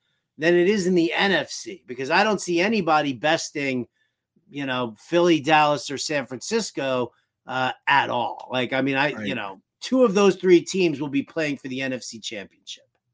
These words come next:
Speaker 2: Yeah, no, I'm with you, man. It feel, they just feel like more complete teams, right? And then you've got a few teams that were kind of complete teams and they're lost their quarterbacks. Like, I guess, you know, Flacco is gonna keep, uh, the Browns in it to some degree. They're eight and five,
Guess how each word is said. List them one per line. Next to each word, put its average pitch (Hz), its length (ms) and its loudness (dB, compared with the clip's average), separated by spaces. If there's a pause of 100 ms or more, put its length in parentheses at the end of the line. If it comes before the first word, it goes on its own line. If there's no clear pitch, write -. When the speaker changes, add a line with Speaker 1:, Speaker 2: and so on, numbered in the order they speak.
(120)
Speaker 2:
Yeah, 123 280 -2 (100)
no, 123 120 0
I'm 127 120 2
with 143 220 2
you, 113 60 0
man. 107 200 0
It 104 60 -4
feel, 143 240 4
they 127 180 6
just 147 220 2
feel 175 220 4
like 127 180 6
more 123 180 4
complete 117 400 -4
teams, 104 540 -10
right? 110 240 -4
And 117 100 -2
then 120 80 2
you've 123 120 4
got 123 340 4
a - 20 -10
few 196 240 4
teams 123 480 2 (240)
that 113 480 -2 (160)
were 147 380 2
kind 151 280 2
of 127 160 2
complete 123 380 0
teams 107 440 -4 (140)
and 107 460 -6 (180)
they're 104 320 -4 (100)
lost 107 260 -2
their 127 80 -4
quarterbacks. 127 440 -4
Like, 110 160 -4
I 113 80 -4
guess, 147 200 -4
you 117 100 -8
know, 98 60 -6
Flacco 156 400 0
is 127 80 0
gonna 113 160 0
keep, 117 340 -2 (420)
uh, 101 300 -2
the 98 80 -6
Browns 104 480 -2
in 127 220 0
it 110 80 -4
to 104 60 -10
some 143 180 2
degree. 95 240 -2
They're 104 160 -2
eight 127 160 0
and 98 80 -10
five, 95 340 -8